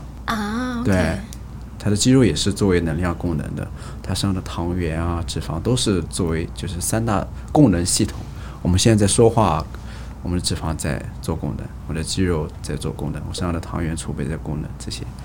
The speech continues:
Speaker 2: 所以我一直说，你如果想短时间内有效的话，让自己体重下来，而且是体重，然后就是有氧，越多越好。对，
Speaker 1: 嗯。
Speaker 2: 但是因为我们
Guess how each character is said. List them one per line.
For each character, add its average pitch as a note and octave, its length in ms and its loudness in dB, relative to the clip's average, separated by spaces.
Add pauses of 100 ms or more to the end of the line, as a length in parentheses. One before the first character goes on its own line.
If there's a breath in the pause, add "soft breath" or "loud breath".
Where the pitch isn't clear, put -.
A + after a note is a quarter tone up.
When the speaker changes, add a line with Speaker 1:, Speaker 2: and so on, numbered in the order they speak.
(520 loud breath)
Speaker 2:
所 G2+ 140 2
以 F2 40 6
我 E2 140 4
一 G2 80 4
直 F2 140 0
说， F#2 180 0
你 E2+ 80 2 (160)
如 F#2 120 -2
果 G2 120 2
想 F#2 220 -2
短 D#2 180 -2
时 - 160 -4
间 G2+ 220 0
内 F#2+ 160 2
有 - 140 -4
效 E2 240 -2
的 - 100 -4
话， - 260 -4 (280 loud breath)
让 F#2+ 120 0
自 - 140 -2
己 F2+ 100 2
体 - 180 -4
重 E2+ 160 -4
下 E2 220 -2
来， A1+ 100 -6 (440 loud breath)
而 F2 80 -2
且 E2+ 100 -2
是 G2 120 0
体 - 280 -4
重， - 220 -2 (480 loud breath)
然 E2 120 -2
后 F2 140 -4
就 F2 120 -4
是 D2 260 -2
有 E2+ 180 0
氧， D2+ 100 0 (360)
越 F2 160 0
多 D#2+ 160 -2
越 C#2+ 80 -2
好。 - 180 -10 (300)
对， B1+ 260 -8
Speaker 1:
嗯。 G#3+ 300 4
Speaker 2:
但 G#2+ 100 4
是 G#2 140 4
因 F#2+ 200 2
为 G2 80 4
我 F2 60 2
们 E2 160 -2